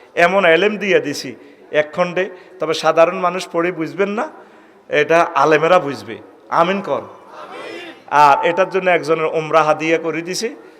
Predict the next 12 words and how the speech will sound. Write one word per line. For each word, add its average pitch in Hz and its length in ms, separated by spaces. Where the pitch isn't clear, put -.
আমরা 139 540
সামনের 156 420
বছর 160 280
হয়তো 139 380
এটা 131 400
টোকেন 170 300
টান 156 260
দিব, 147 280
কারে 143 240
আল্লাহ 135 260
উমরায় 127 300
নেয়, 98 180